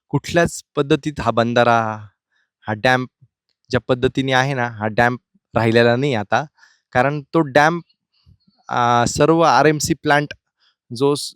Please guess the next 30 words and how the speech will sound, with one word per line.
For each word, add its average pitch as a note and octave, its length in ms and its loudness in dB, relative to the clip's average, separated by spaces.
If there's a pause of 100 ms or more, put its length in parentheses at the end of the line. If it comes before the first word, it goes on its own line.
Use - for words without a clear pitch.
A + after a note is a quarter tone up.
अ, B2+ 160 -4
समोरील C3+ 520 0
सगळे C3+ 500 -2
जे C3 140 0
आर A#2+ 220 4
एम B2+ 120 0
सी B2+ 160 -4
प्लांट्स C3 400 -4
आहे, A#2 240 0
हे - 580 -12
असे A#2 200 0
जे B2 100 -2
प्लांट्स C3 580 0
आजूबाजूला B2 560 -6
आपण B2+ 260 -4
बघतोय B2 360 -4
ह्या G2+ 100 -6
व्हिडिओमध्ये, G#2+ 520 -6 (540)
ह्या A#2+ 180 2
प्लांटचा C#3+ 480 4
सगळा D3+ 520 2
हा B2 180 2
निचरा, B2+ 420 2 (540)
हा A#2+ 60 0 (120)
केमिकल C3+ 540 -2 (580)
आणि B2 760 -2
सगळा B2+ 380 4
प्रदूषित C3 460 2 (120)
पाण्याचा A#2+ 420 0
जो A#2+ 460 2